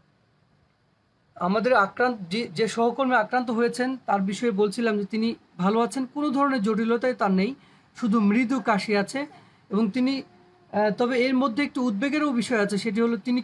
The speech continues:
কিভাবে আক্রান্ত হয়েছেন, এ বিষয়টি আসলে এখন পর্যন্ত জানা যায়নি। এটি আসলে আতঙ্কের। ফলে, আহ, স-, এবং গতকাল যিনি আ-, যারা আক্রান্ত হয়েছিলেন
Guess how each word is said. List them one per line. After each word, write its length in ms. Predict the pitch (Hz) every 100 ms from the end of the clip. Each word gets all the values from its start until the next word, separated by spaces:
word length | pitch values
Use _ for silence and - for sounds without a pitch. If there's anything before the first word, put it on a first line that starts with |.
| -
কিভাবে 320 | 254 254 254
আক্রান্ত 360 | 240 233 233
হয়েছেন, 460 | 220 202 185 220 233 - _ _ _ -
এ 100 | 214
বিষয়টি 360 | 196 196 240 226
আসলে 300 | 220 226 208
এখন 260 | 196 240
পর্যন্ত 480 | 196 220 190 220 208
জানা 360 | 202 180 190 196
যায়নি। 320 | 185 147 135 - _ _ _
এটি 300 | - 196 247
আসলে 280 | 240 214 233
আতঙ্কের। 440 | 208 196 208 233 247 - _ _ _
ফলে, 340 | - 226 220
আহ, 60 | 214 - 190 190 185 180 190
স-, 140 | - - _ _ _ _ _ _ _ _ _ _ -
এবং 260 | 202 220
গতকাল 380 | 196 226 247 262
যিনি 200 | 240 247
আ-, 120 | 226 226
যারা 200 | 175 214
আক্রান্ত 320 | 214 214 240 226
হয়েছিলেন 480 | 226 220 220 220